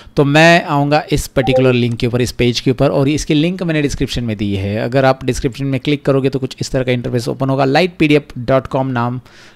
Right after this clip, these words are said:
है ये इस पर्टिकुलर पेज का, ये वेब पेज का या फिर इस एप्लीकेशन का। यहाँ पे जाकर आप सिलेक्ट फाइल्स पे क्लिक कीजिए।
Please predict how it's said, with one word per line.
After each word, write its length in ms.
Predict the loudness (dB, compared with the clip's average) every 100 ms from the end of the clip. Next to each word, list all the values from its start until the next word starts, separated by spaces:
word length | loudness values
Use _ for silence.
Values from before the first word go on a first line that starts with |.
| -6
है 80 | -2
ये 160 | -2 -4
इस 200 | -4 -4 -2
पर्टिकुलर 600 | -2 -2 -2 -2 -2 -4 -14 -20 0
पेज 220 | 2 4 2
का, 140 | 0
ये 300 | 0 -2 0
वेब 200 | 2 0 2
पेज 180 | 2
का 120 | 2 0
या 180 | 0
फिर 200 | 0 -4
इस 220 | -6 -10 -8
एप्लीकेशन 520 | -6 -2 0 0 0
का। 100 | 0
यहाँ 300 | 0 4 4
पे 140 | 4 4
जाकर 340 | 2 2 2
आप 140 | 0 0
सिलेक्ट 520 | -4 2 2 2 -2
फाइल्स 380 | 2 4 4 0
पे 120 | -2
क्लिक 220 | -2 -6
कीजिए। 340 | -6 -8 -10